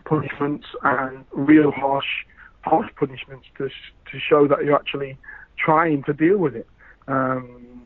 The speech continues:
I think that, uh, recently Bulgaria got, um, fine and, uh, one game ban and, uh, one suspended, right? Um, now, I didn't expect any more than that, to be honest with you. I, that's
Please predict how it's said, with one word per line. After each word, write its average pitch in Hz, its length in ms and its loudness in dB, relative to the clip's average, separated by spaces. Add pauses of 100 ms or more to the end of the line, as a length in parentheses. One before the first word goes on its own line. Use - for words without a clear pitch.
I 127 100 -4
think 139 320 -4
that, - 80 -2 (260)
uh, 120 400 2
recently 131 460 -8
Bulgaria 135 640 6
got, 131 240 4 (100)
um, 123 400 6
fine 131 300 0
and, 127 140 -4 (420)
uh, 113 300 0 (100)
one 147 180 0
game 139 240 4
ban 139 140 0
and, 135 160 0
uh, 135 180 4
one 135 220 2
suspended, 139 500 0
right? 147 220 0 (540)
Um, 135 680 2 (240)
now, 139 500 4 (240)
I - 200 -8
didn't 196 240 4
expect - 500 -4
any 131 140 4
more 135 340 4
than 131 200 0
that, 180 160 2 (120)
to 135 80 6
be 139 80 6
honest 143 220 0
with 147 120 -2
you. 233 140 -6 (460)
I, 120 120 0 (160)
that's - 140 -4